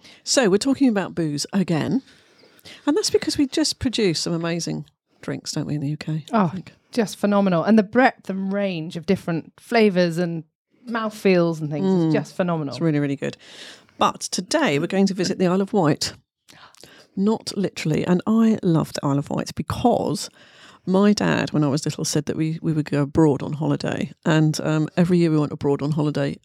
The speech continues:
Speaker 1: to the Isle of Wight because we had to get on a boat. He, um, he conned us into thinking it was, it was some ex-, you know, s-, somewhere overseas in another country. Um,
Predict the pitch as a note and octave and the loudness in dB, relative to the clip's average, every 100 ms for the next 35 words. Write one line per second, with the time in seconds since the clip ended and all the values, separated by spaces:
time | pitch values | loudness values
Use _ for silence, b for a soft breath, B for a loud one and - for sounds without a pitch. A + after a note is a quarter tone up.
0 | - - D#3+ D#3+ D#3+ D3+ E3 D3+ - - | -8 -4 -2 0 0 0 0 0 -2 -6
1 | - _ b b b b - G3+ - - | -18 _ b b b b 2 2 2 0
2 | F3 D#3+ - D3+ A2 - - D#3+ D#3 D3+ | 0 0 2 2 2 -2 -2 0 2 0
3 | D3 D#3 D3+ F#3+ E3 D#3+ - D3 D3 - | -2 -4 0 2 2 0 -4 -6 -8 -4
4 | D3+ - D3+ - D#3+ - D#3+ - - D3 | -4 -2 -4 -2 -4 -4 -6 -4 -4 -4
5 | A#2 F3+ G#3 E3 C#3 D3+ - - D3+ - | -6 -10 -10 -10 -8 -10 -12 -10 -6 -4
6 | D#3 D3+ D3 D3 B B B E3+ D#3 D#3 | -2 0 2 0 B B B 0 2 0
7 | D#3 D3 D3+ C#3+ C#3+ - C#3+ - - D3 | 2 2 2 2 0 0 -2 -2 -2 -2
8 | - B B B - D3+ C#3+ C#3 C#3+ | -4 B B B 0 4 4 4 0